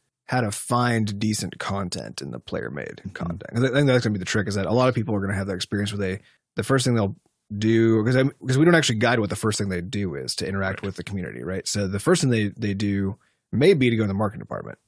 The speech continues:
Speaker 1: Um, and if they're in there, that's a very different experience than going into the tower, right? In terms of
Speaker 2: Mm-hmm.
Speaker 1: what, what you can actually do, like, what it, what it means for that content to be in there. Um, and, and so if a, if a person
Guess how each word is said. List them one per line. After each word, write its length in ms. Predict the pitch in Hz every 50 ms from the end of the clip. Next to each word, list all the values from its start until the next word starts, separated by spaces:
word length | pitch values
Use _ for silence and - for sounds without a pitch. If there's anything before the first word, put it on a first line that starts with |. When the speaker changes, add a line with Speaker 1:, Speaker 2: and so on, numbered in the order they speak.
| _ _
Speaker 1:
Um, 480 | - 98 90 78 65 64 64 65 62 - - _ -
and 100 | - 110
if 60 | 104 104
they're 140 | 104 98 95
in 100 | 95 110
there, 580 | 165 220 208 160 131 127 120 117 113 110 107 - _ _ _ _ _ _ -
that's 120 | 113 104
a 60 | 117
very 280 | 107 101 117 131 131 127
different 240 | 120 117 107 98 92
experience 380 | - - 117 107 101 95 -
than 80 | - 92
going 160 | 95 87 87
into 160 | 87 87 87
the 60 | 78
tower, 480 | - - - 82 71 - - - - 98
right? 240 | 92 - 73 78 76 -
In 100 | - 92
terms 140 | 98 101 90
of 60 | 98
Speaker 2:
Mm-hmm. 60 | 101 92
Speaker 1:
what, 120 | 92 - -
what 160 | 113 117 113
you 60 | 110 113
can 100 | 117 113
actually 220 | 107 101 - 98
do, 340 | 92 101 120 123 123 120 117
like, 80 | 104 104
what 100 | 120 127
it, 60 | 123
what 140 | 123 143 143
it 60 | 117
means 360 | 107 110 120 123 123 123 120 110
for 120 | - 107
that 120 | 101 95
content 320 | 90 - 107 101 95 90 85
to 60 | 95
be 140 | 95 101 101
in 100 | 101 98
there. 220 | 98 98 92 90 95 - _ _ _ _ _ - -
Um, 520 | - 101 92 87 82 76 76 76 78 - - _ _ _ _ -
and, 640 | 101 104 98 98 98 95 92 90 92 90 - - - - _ _ _ _ _ -
and 120 | 110 104
so 280 | - - 113 107 107 110
if 180 | 104 117 117 120
a, 140 | 113 107 95
if 80 | 104 107
a 60 | 104
person 400 | - 175 175 147 127 107 101 101